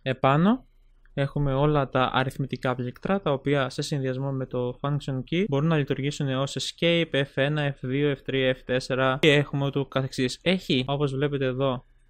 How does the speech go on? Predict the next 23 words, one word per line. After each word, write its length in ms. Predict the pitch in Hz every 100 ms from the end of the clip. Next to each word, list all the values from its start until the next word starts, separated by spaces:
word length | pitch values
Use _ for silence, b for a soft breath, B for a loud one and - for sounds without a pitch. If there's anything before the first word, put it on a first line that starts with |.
| _ _ _ _ _ _ 139
media 500 | 143 135 127 123 117 117 -
keys 400 | 165 180 - - - _
σε 140 | - 135
συνδυασμό 500 | 139 131 127 131 131
με 140 | 127
το 320 | 123 120 117
F 280 | 120 - 156
N. 100 | 185 214
Μπορούμε 360 | 131 139 135
να 100 | 127
πάμε 580 | 123 127 123 117 110 120
μπρος 360 | - 131 131 -
πίσω 260 | 131 123
κάποια 280 | 123 123 -
κομμάτια, 600 | 120 117 131 165 - 160
να 100 | 135
κάνουμε 420 | 117 131 127 113 -
pause, 320 | 147 160 143 - 127
play, 360 | 139 151 151
volume 300 | 139 135 135
up, 140 | 131 131 -
volume 300 | 127 120 117
down. 280 | 156 175